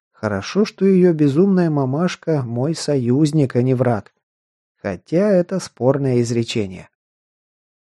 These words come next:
От размышлений по поводу «враг мне моя теща или нет»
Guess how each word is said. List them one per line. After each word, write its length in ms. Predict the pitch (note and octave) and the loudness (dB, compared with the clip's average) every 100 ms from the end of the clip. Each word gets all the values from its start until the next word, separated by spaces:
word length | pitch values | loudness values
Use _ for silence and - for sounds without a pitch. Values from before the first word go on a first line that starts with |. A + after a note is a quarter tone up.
| _ _ _ _ - | _ _ _ _ -6
От 160 | B2 | 0
размышлений 680 | C3+ B2+ C3 - C#3+ C#3+ C3+ | 2 4 0 2 2 4 2
по 160 | C3 | 0
поводу 480 | B2 C3+ B2+ A#2+ B2 | 2 4 4 4 2
«враг 420 | B2+ B2 C3 B2+ - | 2 2 2 2 -2
мне 160 | B2 | -2
моя 300 | A#2+ A#2+ A#2+ | 0 2 0
теща 400 | A#2 A#2+ - - | 0 -2 -4 -6
или 220 | A2+ A2 | -4 -2
нет» 280 | A2+ C#3+ C#3 | 0 -2 -4